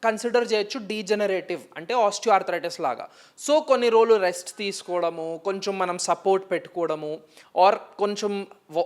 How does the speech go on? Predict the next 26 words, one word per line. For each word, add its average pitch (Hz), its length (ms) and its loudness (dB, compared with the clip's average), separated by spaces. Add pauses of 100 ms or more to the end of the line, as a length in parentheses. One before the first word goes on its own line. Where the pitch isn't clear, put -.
వార్మ్ 175 340 4
కంప్రెసెస్ 175 560 -4
అంటాం, 135 260 -10
కాపడం 160 500 -2
అంటాం, 120 360 -14
కాపడం 160 360 -2
పెట్టుకోవడము, 131 580 -8 (420)
అలాంటివి 247 500 0
యూజ్ 233 300 -4
చేసి 208 240 0
ఒక 254 220 0
వన్ 240 400 2
మంత్ 240 280 -4
వెయిట్ 190 400 -2
చేయొచ్చు. 156 300 -2
One 165 200 -4
to 190 140 -4
two 190 160 -2
months 175 300 -6
rest 196 500 -4
and 180 100 -6
ఇలాంటి 160 320 -2
మెజర్స్ 160 460 -6
తీసుకుని 165 420 -14
వెయిట్ 156 340 -6
చేయొచ్చు. - 260 -16